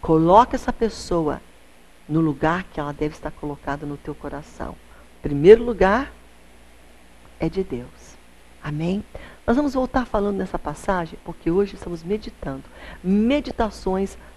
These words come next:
para um ano de sucesso, um ano de alegria, um ano de vitória, um ano de paz, um ano de muita cura emocional. E essa cura, ela vem acontecer quando nós colocamos Deus em primeiro lugar.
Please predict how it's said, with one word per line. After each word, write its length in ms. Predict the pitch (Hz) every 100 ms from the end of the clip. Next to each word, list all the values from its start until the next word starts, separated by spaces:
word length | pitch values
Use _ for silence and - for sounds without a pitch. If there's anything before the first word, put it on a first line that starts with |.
| -
para 200 | 175 175
um 120 | 165
ano 160 | 180 180
de 100 | -
sucesso, 720 | - - - 165 156 156 -
um 20 |
ano 100 | 165
de 100 | 160
alegria, 500 | 165 160 151 165 165
um 40 | 165
ano 120 | 165
de 120 | 175
vitória, 640 | - - - 160 160 147 - - -
um 80 | 160
ano 100 | 180
de 120 | 180
paz, 600 | - - 170 165 156 -
um 40 | 190
ano 160 | 214
de 220 | 190 208 - - -
muita 440 | 226 247 294 294 262
cura 360 | - 233 233
emocional. 840 | 202 180 175 - 151 151 147 147 151 - - - - -
E 60 | 170
essa 220 | - 165
cura, 420 | - 202 190 156 - - -
ela 200 | 151 156
vem 240 | 165 190
acontecer 760 | 233 - 269 320 - - 156 - - - - -
quando 220 | 156 147
nós 640 | 143 147 160 185 240 233 -
colocamos 960 | 180 147 - - 180 202 220 233 214 - -
Deus 540 | 170 156 139 - - - - - - -
em 140 | 180 185
primeiro 800 | - 175 156 147 151 156 156 156 - - - - 156
lugar. 580 | 151 - - - -